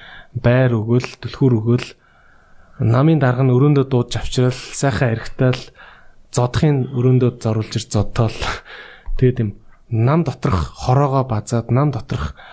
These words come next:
гол гол хүмүүсээ бадчингуудаа намын дарга нь намайгаа зөвхөн өөрийнхөө ийм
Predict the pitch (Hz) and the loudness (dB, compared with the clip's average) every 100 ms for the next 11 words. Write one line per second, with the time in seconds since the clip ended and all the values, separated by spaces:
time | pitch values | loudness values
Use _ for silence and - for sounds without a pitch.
0 | - - 117 117 120 117 - 113 113 - | -20 -4 -2 0 -2 -4 -4 0 0 0
1 | 117 107 101 - - 127 110 98 - 113 | -4 -4 -8 -8 -4 -2 -2 -6 -2 -2
2 | - _ _ _ _ _ _ - _ - | -4 _ _ _ _ _ _ -20 _ -6
3 | - 107 117 131 110 104 107 98 104 117 | 0 4 4 4 0 -2 -4 -2 0 2
4 | 127 127 117 - - 147 123 127 104 123 | 2 0 -4 -2 0 4 4 4 2 0
5 | 107 - _ _ _ _ - 95 98 | 0 -4 _ _ _ _ -8 -6 -6